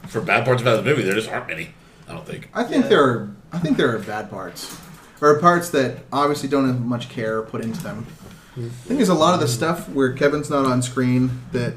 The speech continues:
Speaker 2: is just basically carried by charismatic performers, rather than,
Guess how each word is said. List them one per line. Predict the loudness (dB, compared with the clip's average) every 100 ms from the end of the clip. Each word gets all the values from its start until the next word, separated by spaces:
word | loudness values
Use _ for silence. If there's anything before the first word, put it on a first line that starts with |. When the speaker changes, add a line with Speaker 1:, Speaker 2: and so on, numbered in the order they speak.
| -2
Speaker 2:
is | -2
just | -2 -4 0
basically | 0 0 -4
carried | -2 2 4 2
by | -2
charismatic | -4 -4 -2 -2 -4 -6
performers, | -10 -10 -10 -10 -14 -16 -20 -20 -20 -20 -16 -8
rather | -6 -4
than, | -6 -8 -10 -14